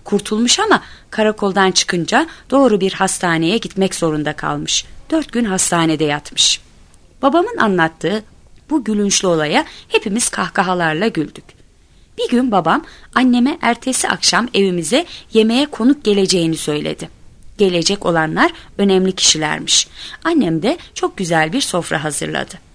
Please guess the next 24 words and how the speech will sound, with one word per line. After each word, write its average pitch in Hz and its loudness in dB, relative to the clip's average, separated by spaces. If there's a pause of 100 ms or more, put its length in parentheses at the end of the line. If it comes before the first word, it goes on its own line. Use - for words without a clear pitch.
(320)
Üç 415 -2
erkekle 185 0
eşleri 170 2
geldi. 156 -6 (300)
Sofraya 190 -2
oturuldu. 160 -6 (380)
Konuklar 202 0 (180)
kardeşim 202 0
Fatoş'u 165 -4
çok - -4
beğendiler. 151 -2 (320)
"Aman 320 2
ne 330 4
cici, 175 -4 (200)
ne 403 2
uslu 262 0
kız." 165 -4 (160)
diyorlardı. 156 0 (420)
Fatoş'u 196 -2 (280)
bu 285 -10
kadar 175 2
terbiyeli 175 0
yetiştirdiği 160 -2
için 277 0